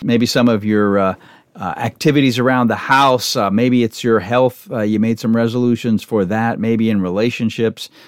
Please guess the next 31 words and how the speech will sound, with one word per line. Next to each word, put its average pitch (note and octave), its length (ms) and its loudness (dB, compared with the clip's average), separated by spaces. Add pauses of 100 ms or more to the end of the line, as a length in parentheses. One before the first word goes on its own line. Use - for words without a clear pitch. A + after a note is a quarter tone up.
(180)
uh, G#2 100 -2
you've F#2+ 220 0
made G#2+ 260 0
some G2 180 -2
resolutions. G#2 800 -2
And F2+ 140 -2 (320)
many C#3 260 4
of B2+ 60 4
us, B2+ 240 4
uh, - 60 -2 (180)
after A#2 300 2
a G2 40 2
few A2+ 240 0
weeks, A2 320 0
uh, F2 160 -2
we G2 140 -4
kinda A#2+ 280 -4
go A#2 340 0
back A2 400 -2
to G2 320 -4
our F#2 340 -8
old G#2+ 480 0
self. E2+ 380 -4 (280)
Well, D#3 140 2
I F#3+ 40 4
wanna G#3 180 2
talk F3 240 2
to - 80 -2
you B2+ 40 2
about, A2 380 0
uh, G2+ 160 0